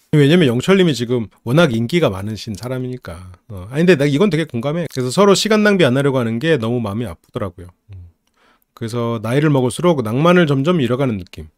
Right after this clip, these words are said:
이게 낭만이라는 단어가 굉장히 멋있는 단어인데 저게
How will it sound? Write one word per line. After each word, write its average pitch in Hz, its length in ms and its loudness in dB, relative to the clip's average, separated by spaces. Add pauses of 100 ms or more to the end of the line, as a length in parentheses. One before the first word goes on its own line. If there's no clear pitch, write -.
(260)
이게 180 220 4
낭만이라는 208 600 4
단어가 156 320 2
굉장히 135 580 -2
멋있는 131 460 0
단어인데 127 600 -4
저게 185 480 -2